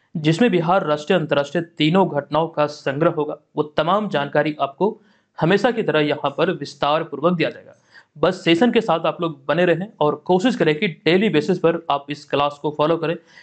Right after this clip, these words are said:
एक समय तय-, अ, शेड्यूल कर लीजिए जिस समय में आपको इस क्लास को देखना है। आधा घंटा अगर आप हमें समय देंगे तो निश्चित तौर पर हम आपकी प्रिपरेशन को उत्कृष्ट लेवल पे ले जाएंगे, ठीक है। पहले आप इस वीडियो को देख लीजिए, अगर आपको लगे कि यहाँ से आपकी हेल्प हो सकती है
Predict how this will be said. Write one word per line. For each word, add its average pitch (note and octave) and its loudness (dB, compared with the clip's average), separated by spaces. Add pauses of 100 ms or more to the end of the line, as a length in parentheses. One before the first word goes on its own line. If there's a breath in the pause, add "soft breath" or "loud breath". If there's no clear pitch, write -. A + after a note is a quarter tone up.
(120 soft breath)
एक D3+ 0
समय F3+ 2
तय-, D3+ -2
अ, D3 2
शेड्यूल D#3 2
कर E3+ 0
लीजिए E3+ -2
जिस D3+ 0
समय D#3 2
में E3 0
आपको D#3 -2
इस D3 -10 (180)
क्लास C#3 -2
को E3 -2
देखना D3 0
है। F3 -2 (360 soft breath)
आधा E3 2
घंटा A3 0
अगर F#3+ 2
आप F#3 0
हमें D#3+ 0
समय D3+ 0
देंगे D3 -2
तो F3+ 0
निश्चित D3+ -2
तौर D#3+ 2
पर D#3 -4 (140)
हम F#3 0
आपकी C#3 -4
प्रिपरेशन D#3 0
को F3+ 2 (140)
उत्कृष्ट G#3 0
लेवल D#3 2
पे D#3 -2
ले C#3 -2
जाएंगे, A#2 -10
ठीक G3+ 0
है। C3+ 0 (260 soft breath)
पहले D#3+ 4
आप G3+ 2
इस G#3+ -8
वीडियो F3+ 4
को A3 4
देख E3 0
लीजिए, E3 -4
अगर D3+ 4
आपको D3+ -4
लगे D3+ 0
कि F3+ -4
यहाँ D3 -2
से D3 0
आपकी C#3 -6
हेल्प C#3 0 (140)
हो F3 4
सकती D3 -6
है D#3 -10